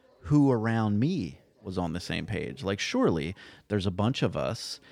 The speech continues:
but I know that people from where we live sometimes, um, are a pain in the ass about traveling to the city,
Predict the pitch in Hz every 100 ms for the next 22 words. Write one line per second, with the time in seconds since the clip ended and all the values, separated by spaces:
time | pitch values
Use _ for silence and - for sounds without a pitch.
0 | - _ - 113 110 117 131 104 95 95
1 | 95 95 92 85 - 107 - 95 - 95
2 | 92 90 98 135 104 95 104 - 90 90
3 | 101 92 92 101 - - - - _ _
4 | 104 90 90 92 92 87 80 - - -
5 | _ 107 95 - 98 98 98 95 95 110
6 | 113 107 107 - 117 120 127 127 156 147
7 | - 208 92